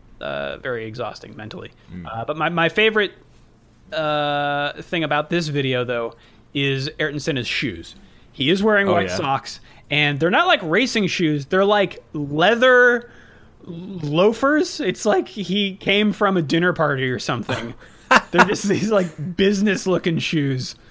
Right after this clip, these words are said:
Speaker 1: Uh, yeah, this is, this, it, that's what makes it one of my, my favorite, uh, driving videos.
Speaker 2: Wow.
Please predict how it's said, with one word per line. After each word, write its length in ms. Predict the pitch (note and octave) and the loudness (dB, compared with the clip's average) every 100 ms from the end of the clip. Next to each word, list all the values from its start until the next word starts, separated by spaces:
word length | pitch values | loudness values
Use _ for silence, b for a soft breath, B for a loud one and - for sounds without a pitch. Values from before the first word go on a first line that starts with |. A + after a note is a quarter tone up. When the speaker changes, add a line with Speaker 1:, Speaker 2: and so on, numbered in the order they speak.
| b b b b | b b b b
Speaker 1:
Uh, 480 | C#3+ B2 A#2+ A2+ A#2 - _ | -4 -2 0 -2 -4 -8 _
yeah, 200 | C3 G#2+ - | -8 -8 -10
this 160 | - B2+ | -8 -6
is, 160 | B2+ B2 | -8 -8
this, 200 | C3 B2 C#3+ | -12 -12 -10
it, 120 | C#3 | -8
that's 180 | C3+ C3 | -6 -6
what 180 | C3+ - | -6 -8
makes 300 | C#3 A#2+ - | -8 -8 -10
it 120 | A#2 | -12
one 140 | A#2 | -10
of 60 | A2 | -10
my, 220 | G#2 G#2+ A#2 | -10 -12 -12
my 120 | A2 | -12
favorite, 540 | - A2+ G#2+ G#2 - | -10 -10 -10 -14 -12
uh, 200 | A2 G#2 - b b - | -10 -10 -14 b b -12
driving 480 | C3+ A#2+ B2 A#2 A2+ | -6 -4 -4 -6 -10
videos. 460 | A2 A2 G#2 G#2 - - b b b b - | -8 -10 -10 -14 -18 -20 b b b b -4
Speaker 2:
Wow. 400 | G2+ G2+ F#2+ | 0 2 0